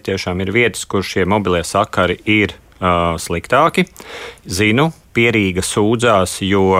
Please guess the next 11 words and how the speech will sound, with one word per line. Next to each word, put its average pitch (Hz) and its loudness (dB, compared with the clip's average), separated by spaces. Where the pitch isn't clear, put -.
vakarā 95 0
internets 90 -4
ir 85 -4
lēns. 120 0
Ā, 92 2
jā, 87 0
tā 92 -2
viņš 85 -6
ir, 160 2
bet, 98 0
mīļie 123 2